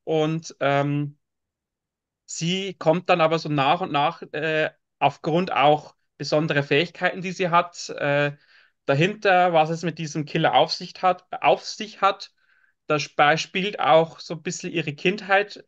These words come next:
n-, immer mehr eine wichtigere Rolle. Ähm, und was noch dazu gesagt werden sollte, der Film spielt während der neunziger Jahre, ähm, erkennt man, glaub ich, recht gut daran, weil in diesem F-B-I-Büro, wo sie arbeitet,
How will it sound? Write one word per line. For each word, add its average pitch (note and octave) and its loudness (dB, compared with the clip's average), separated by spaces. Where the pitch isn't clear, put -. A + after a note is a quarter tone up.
n-, F3 -8
immer G3+ -4
mehr F#3+ 0
eine E3+ 0
wichtigere F3+ -4
Rolle. F3+ 2
Ähm, C#3+ 0
und D3+ -2
was D#3 0
noch F#3 -2
dazu E3+ -2
gesagt F3 0
werden D#3+ 0
sollte, D#3 -2
der D3+ -2
Film E3 0
spielt E3 -4
während D3+ 0
der D#3 -4
neunziger D3+ -4
Jahre, F3 2
ähm, D3+ 0
erkennt D#3+ -4
man, D#3 -2
glaub D3 2
ich, D#3 -8
recht D3+ -4
gut D#3 -10
daran, D3+ 2
weil C#3 2
in C#3+ -4
diesem D3 -8
F-B-I-Büro, E3+ -2
wo E3+ -4
sie - -8
arbeitet, D#3 -2